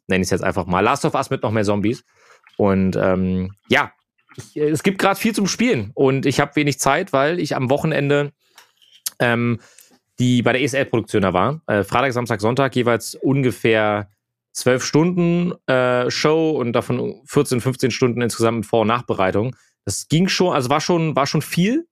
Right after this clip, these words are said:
auf jeden Fall, aber es hat super viel Spaß gemacht, wieder eine Produktion zu, zu, mitzuerleben. Es war einfach wirklich, muss ich echt sagen, es war einfach richtig schön. Es hat richtig viel Spaß gemacht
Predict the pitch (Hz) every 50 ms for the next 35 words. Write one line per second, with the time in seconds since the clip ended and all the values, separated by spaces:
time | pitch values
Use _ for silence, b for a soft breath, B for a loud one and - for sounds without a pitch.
0 | _ _ _ 160 160 - 170 180 190 190 - 170 175 175 139 123 113 131 107 92
1 | 98 95 98 147 156 - 135 - - 110 - - 104 101 110 107 - - 107 104
2 | 104 - 107 101 98 98 95 - - 98 - - - 95 90 - - - - -
3 | - - - - - 104 113 101 - - 101 92 95 101 - - 110 - - -
4 | - 120 104 - 110 101 - _ _ _ _ _ _ _ _ - 117 131 160 202
5 | 208 - 190 170 135 156 151 143 143 139 143 139 127 113 - 127 117 117 113 110
6 | - - 110 113 101 104 95 - 113 123 127 - - - 101 - - - - -
7 | - - - 104 90 107 107 113 127 131 107 - - 110 101 - 104 95 - -
8 | 107 107 - - 110 113 110 107 - _